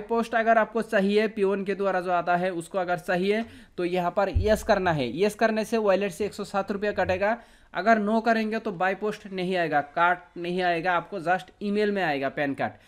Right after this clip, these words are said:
उसके लिए सेवेंटी टू कटेगा। तो अगर आपको कार्ड भी चाहिए तो यस करना है, यस, हमेशा यस ही करिए,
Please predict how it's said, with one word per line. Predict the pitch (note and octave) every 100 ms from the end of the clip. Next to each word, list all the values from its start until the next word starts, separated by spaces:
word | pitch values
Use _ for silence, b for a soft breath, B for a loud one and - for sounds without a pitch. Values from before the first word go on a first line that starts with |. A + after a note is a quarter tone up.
| b -
उसके | E3+ A3
लिए | G#3+ A3+
सेवेंटी | A3+ G3+ A3 G#3
टू | G3+
कटेगा। | F3+ C#3 B2 A2 G2+ b b b
तो | F3+
अगर | F#3 G#3
आपको | G#3 G#3
कार्ड | G#3 G3+ G#3
भी | G3+ A3
चाहिए | G#3+ G#3 A3
तो | A#3
यस | D#3+ G3+ G#3+
करना | - G3 F3+
है, | E3 G3+
यस, | G3 F3
हमेशा | D#3 F3+ F#3+ G3+
यस | F#3+ F#3 F3
ही | G3+
करिए, | E3 B2+ A2+